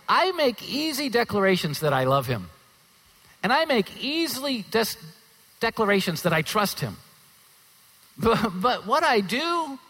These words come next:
makes a clear declaration that other things are more important to me at times. And when that happens, I have to make the adjustment. And I'm telling you, this gets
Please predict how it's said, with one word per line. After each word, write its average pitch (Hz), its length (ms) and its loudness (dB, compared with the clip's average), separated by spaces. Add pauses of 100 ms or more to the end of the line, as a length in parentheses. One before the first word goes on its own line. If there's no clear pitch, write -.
(920)
makes 208 440 -2
a 226 60 0
clear 330 380 -2
declaration 214 760 2
that 147 120 2
other 190 220 0
things 147 280 -4
are 131 60 -4
more 127 180 -2
important 117 420 -8
to 104 60 -8
me 87 120 -10 (920)
at 117 120 -10
times. 90 380 -8
And 127 140 -4
when 127 100 -4
that 131 160 -4
happens, 151 420 -6
I 123 120 -4
have 120 160 -6
to 117 80 -14
make 110 180 -8
the 113 120 -8
adjustment. 113 460 -10 (420)
And 160 120 -2
I'm 214 120 -4
telling 226 200 -2
you, - 60 -4 (320)
this 185 220 0
gets - 300 -8